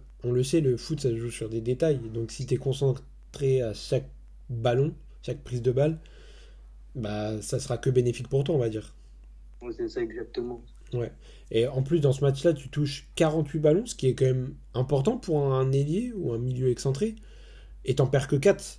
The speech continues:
Speaker 1: Donc ça, ça aussi, c'est que t'as cette faculté à toujours avoir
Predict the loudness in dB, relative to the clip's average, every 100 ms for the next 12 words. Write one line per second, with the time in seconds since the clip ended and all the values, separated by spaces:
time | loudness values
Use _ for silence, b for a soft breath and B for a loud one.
0 | -6 -4 0 0 0 -4 -8 -6 2 2
1 | 2 -2 -2 -2 -4 -6 -2 -2 -2 -4
2 | -4 -4 -4 -2 0 0 4 6 6 6
3 | 2 -2 -6 b b b b -20 -20 -14
4 | -4 0 4 4 6 4 2